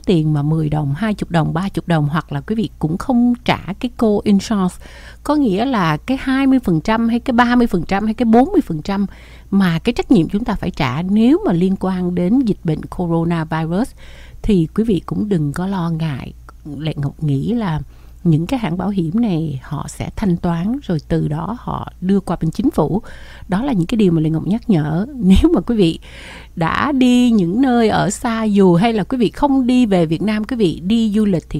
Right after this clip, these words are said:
quý vị cũng nên, ờ, cẩn thận. Mỗi khi mà quý vị cảm thấy khó thở hay là quý vị có những cái cơn sốt, những cái, ờ, gọi là fever nhẹ thì quý vị cũng nên, ờ, cẩn thận và để ý tới.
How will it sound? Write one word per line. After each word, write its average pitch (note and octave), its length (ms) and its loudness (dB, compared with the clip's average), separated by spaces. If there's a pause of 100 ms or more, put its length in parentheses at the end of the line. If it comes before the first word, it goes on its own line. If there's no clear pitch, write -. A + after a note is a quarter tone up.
quý F#3 80 -2
vị G3+ 200 -2
cũng E3 180 -2
nên, F#3 240 0
ờ, E3 420 -4
cẩn D3 220 -4
thận. E3 260 -4
Mỗi D3 240 -4
khi G3 200 -4
mà D#3+ 140 -2
quý G#3 80 -4
vị G3 180 -4
cảm D3 220 -4
thấy G#3 460 -6
khó G#3+ 360 -8
thở F3 420 0 (400)
hay A3 200 -2
là F3 100 -2
quý A#3 160 -6
vị G3+ 260 -2
có F#3 300 -4
những F3+ 320 0
cái A#3+ 220 -6
cơn G3 260 0
sốt, B3 400 -2
những D#3+ 240 -2
cái, A3 260 -2
ờ, E3 300 -4 (680)
gọi D3 180 -6
là D#3 220 -6 (100)
fever G#3 300 2
nhẹ D3+ 380 0
thì C#3+ 120 -6
quý E3+ 80 -4
vị F3+ 200 -2
cũng E3 160 -2
nên, E3+ 220 0
ờ, D#3+ 240 -4
cẩn C#3+ 200 -6
thận - 280 -4
và D3 500 -4
để C#3+ 180 -4
ý F3+ 400 -2
tới. G3 300 0